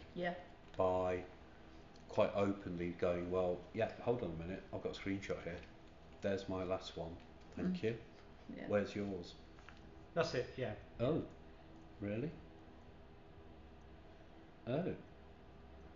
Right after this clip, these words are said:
Speaker 2: So you haven't actually got any evidence, but you're asking me. Hmm.
Speaker 3: Mm. Which, which
Speaker 1: Yeah.
Speaker 3: happens as well.
Speaker 1: Mm.
Speaker 3: I mean, I've got no,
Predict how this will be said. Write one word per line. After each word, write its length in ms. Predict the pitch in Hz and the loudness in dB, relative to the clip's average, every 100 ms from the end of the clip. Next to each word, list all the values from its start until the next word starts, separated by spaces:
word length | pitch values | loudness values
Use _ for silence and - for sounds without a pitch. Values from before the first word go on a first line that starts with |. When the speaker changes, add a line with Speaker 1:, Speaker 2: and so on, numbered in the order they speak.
| - - - - - - - - | -16 -16 -16 -16 -16 -16 -14 -6
Speaker 2:
So 320 | - 110 107 - - | 4 6 6 -2 -2
you 120 | 104 | 0
haven't 260 | 120 113 98 | 2 0 0
actually 380 | 104 101 - 95 | 0 0 -2 0
got 140 | 101 95 - - | 2 0 -2 -2
any 180 | 95 | 0
evidence, 440 | 98 98 80 76 - - | 0 0 -4 -6 -8 -8
but 100 | 90 | -2
you're 120 | 92 87 | -2 -2
asking 240 | - 90 | -6 -4
me. 180 | 90 90 82 - - - - | -4 -6 -10 -14 -16 -16 -8
Hmm. 240 | 113 110 98 98 - - - - - 131 | 0 2 2 -2 -12 -14 -14 -16 -10 -4
Speaker 3:
Mm. 320 | 127 107 156 | -4 -4 0
Which, 200 | 170 - | 0 2
which 140 | 170 | 2
Speaker 1:
Yeah. 140 | - 165 | 6 6
Speaker 3:
happens 240 | - 127 | 6 -2
as 120 | 120 | 0
well. 260 | 139 135 - - | 4 2 2 0
Speaker 1:
Mm. 220 | 185 180 175 | 0 0 0
Speaker 3:
I 60 | |
mean, 120 | 135 151 | 4 8
I've 260 | 175 151 | 10 10
got 200 | 147 147 | 6 4
no, 240 | 160 156 | 6 8